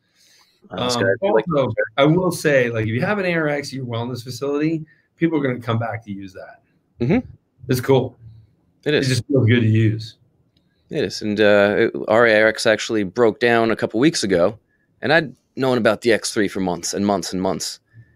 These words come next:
Speaker 1: And then I saw Doctor Baker, and he was
Speaker 2: Mm-hmm.
Speaker 1: swearing by it up and down, shows me all this beautiful gym he's got. He said, "Nope, the X three is it. That's all I use. It's my forte."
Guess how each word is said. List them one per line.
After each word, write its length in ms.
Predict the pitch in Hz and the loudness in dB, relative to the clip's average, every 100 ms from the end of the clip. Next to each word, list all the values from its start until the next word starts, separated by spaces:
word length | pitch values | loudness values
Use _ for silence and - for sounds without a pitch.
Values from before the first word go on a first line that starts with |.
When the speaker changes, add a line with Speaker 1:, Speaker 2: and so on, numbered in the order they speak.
| _ _ 107 | _ _ -2
Speaker 1:
And 80 | |
then 60 | 107 | 0
I 60 | 101 | 0
saw 200 | - 98 | 2 2
Doctor 240 | 95 - | 2 2
Baker, 560 | 123 151 147 143 131 - _ | 4 4 4 4 2 -2 _
and 160 | 98 101 | -4 0
he 140 | 131 | 2
was 240 | 127 113 123 | 4 4 2
Speaker 2:
Mm-hmm. 100 | 113 | 0
Speaker 1:
swearing 320 | - 139 143 131 | 0 2 4 4
by 200 | 127 131 | 4 6
it 100 | 127 | 4
up 160 | - | 2
and 100 | 131 | 0
down, 280 | 120 123 123 | 0 2 0
shows 200 | - 120 | -2 -4
me 100 | 120 | 0
all 260 | 123 127 123 | 2 2 2
this 180 | 117 113 | -4 -6
beautiful 360 | 120 127 117 | -6 -8 -8
gym 180 | 101 123 | -6 -4
he's 140 | 120 104 | -4 0
got. 160 | 120 | 0
He 60 | 104 | 0
said, 140 | 113 | -2
"Nope, 280 | 110 143 - _ - | 0 0 -2 _ -2
the 120 | 113 | -2
X 200 | - - | -2 -2
three 180 | 131 127 | 2 2
is 140 | 113 | 2
it. 100 | - | -2
That's 140 | - - | -6 0
all 200 | 120 135 | 4 6
I 80 | 131 | 6
use. 460 | 131 131 135 120 - - - _ - | 4 4 2 0 -8 -16 -20 _ -10
It's 160 | 92 | -4
my 140 | 104 101 | -2 0
forte." 540 | - 135 - 98 | 2 0 2 0